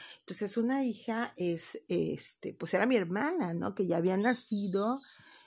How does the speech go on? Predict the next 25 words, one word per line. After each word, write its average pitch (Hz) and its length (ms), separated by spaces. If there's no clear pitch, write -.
y 202 440
de 180 120
repente, 180 680
sorpresa, 208 760
¿no? 196 260
Mi 208 120
mamá 170 260
tenía 175 300
dispositivos, 247 960
tomaba 170 420
hormonales, 269 920
porque 214 340
ya 226 200
era 247 220
un 269 160
hecho 214 300
de 190 160
que, - 240
pues, 220 140
realmente 214 440
no 190 160
querían 180 320
un 170 100
segundo 160 420
bebé. 190 320